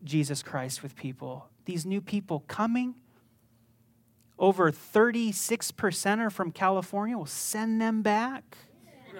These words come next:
Just kidding. Love you guys. But as you walk around, you see these stores, and they're all covered up very well. They're boarded up. They don't want you to get any peek,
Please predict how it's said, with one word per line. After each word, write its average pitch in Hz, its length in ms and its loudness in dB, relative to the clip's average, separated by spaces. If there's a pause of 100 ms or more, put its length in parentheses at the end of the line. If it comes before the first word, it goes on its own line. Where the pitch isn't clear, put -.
(1900)
Just 165 240 -4
kidding. 143 760 -2
Love 147 220 0
you 151 100 -4
guys. 135 680 -10 (1200)
But 214 100 8
as 220 140 4
you 226 100 6
walk 240 280 10
around, 233 480 8
you 202 120 6
see 240 380 2
these 214 280 4
stores, 196 1080 4 (800)
and 190 160 6
they're 208 120 8
all 208 200 8
covered 185 420 2
up 185 260 -2 (380)
very 180 320 6
well. 170 240 6
They're 147 140 2
boarded 175 400 4
up. 175 180 4
They 196 140 2
don't 214 160 2
want 185 240 -2
you 180 120 -6
to 185 60 -2
get 156 260 -2
any 175 360 -2
peek, - 680 -6